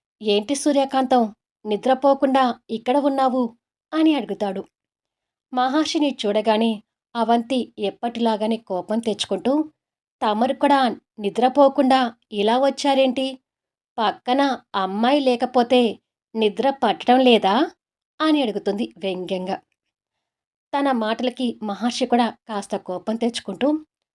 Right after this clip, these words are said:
"అమ్మాయి లేక కాదే, నీ ఆలోచనలతో నాకు నిద్ర పట్టడం లేదు. అవకాశం దొరికితే చాలు,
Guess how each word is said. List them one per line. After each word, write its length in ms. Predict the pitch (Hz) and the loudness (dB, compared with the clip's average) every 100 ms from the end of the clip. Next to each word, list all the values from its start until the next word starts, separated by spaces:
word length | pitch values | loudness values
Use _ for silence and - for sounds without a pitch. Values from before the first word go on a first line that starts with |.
| _ _ _ - | _ _ _ -10
"అమ్మాయి 460 | 196 196 220 247 | -8 -4 -2 -2
లేక 320 | 196 185 202 240 | -2 -4 -4 -4
కాదే, 380 | 233 190 185 202 - _ _ _ _ - | -4 -4 -4 -6 -10 _ _ _ _ -6
నీ 160 | 233 233 196 | 0 0 0
ఆలోచనలతో 640 | 180 214 240 240 220 202 294 311 - - | -2 -2 -2 -2 -2 0 0 -4 -10 -4
నాకు 180 | 226 220 | -4 -2
నిద్ర 300 | 196 180 226 | -6 0 2
పట్టడం 420 | 233 226 - 214 | 2 0 0 -2
లేదు. 220 | 202 196 202 - _ - - - | 0 0 -4 -8 _ -20 -12 -2
అవకాశం 580 | 202 208 208 233 - 247 | 0 0 0 0 2 0
దొరికితే 360 | 202 196 233 240 | 2 -2 0 -2
చాలు, 320 | 233 220 196 | 0 -4 -4